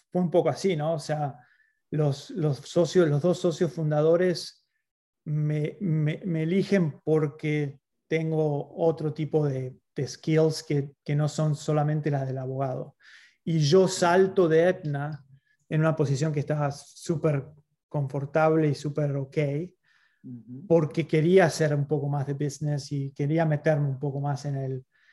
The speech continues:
Speaker 1: en el día a día del, del business y de, y de, y de la creación. La, más que el business es la estrategia y,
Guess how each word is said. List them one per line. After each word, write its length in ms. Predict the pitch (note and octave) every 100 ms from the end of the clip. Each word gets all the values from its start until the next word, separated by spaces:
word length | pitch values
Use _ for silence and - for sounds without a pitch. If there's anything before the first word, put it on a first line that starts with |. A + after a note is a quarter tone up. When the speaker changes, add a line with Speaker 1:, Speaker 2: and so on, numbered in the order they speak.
| _ _
Speaker 1:
en 140 | D#3 C#3+
el 180 | C#3
día 220 | C3+ D#3+ D3
a 40 |
día 260 | C#3+ D3 C#3
del, 280 | C3 C3
del 200 | - D3
business 520 | C3+ D3+ D3 D3+ C#3 C#3+
y 60 |
de, 280 | C3 C3+ C#3
y 100 | -
de, 320 | C#3+ C#3+ D#3 F#3 -
y 120 | G#3
de 140 | E3
la 240 | E3 E3 -
creación. 520 | C#3+ C#3 - F3 G#3
La, 240 | G#3+ F#3 - - - - _ -
más 140 | A3+
que 100 | A#3
el 80 | A3
business 460 | E3+ F#3 F#3+ F3+ E3
es 140 | D3+
la 60 | D#3
estrategia 800 | - D3+ D3 F3 E3 - F3
y, 260 | D#3+ C#3+ C#3+